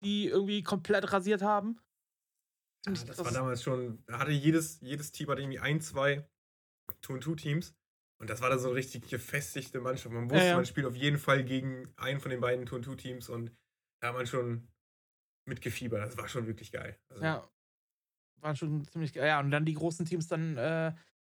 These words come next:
Speaker 1: eben später mit Todd und Grubby und das andere Two and Two Team war ja, äh,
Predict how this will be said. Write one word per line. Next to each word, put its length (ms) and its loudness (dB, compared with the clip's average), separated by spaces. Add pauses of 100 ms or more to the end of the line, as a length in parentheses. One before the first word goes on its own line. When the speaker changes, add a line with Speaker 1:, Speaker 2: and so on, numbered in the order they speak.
(140)
Speaker 1:
eben 120 -2
später 260 -2
mit 140 0
Todd 160 2
und 120 0
Grubby 460 2
und 380 0
das 100 -4
andere 240 -2
Two 120 -4
and 80 -2
Two 80 -2
Team 280 -2
war 200 4
ja, 520 2
äh, 60 0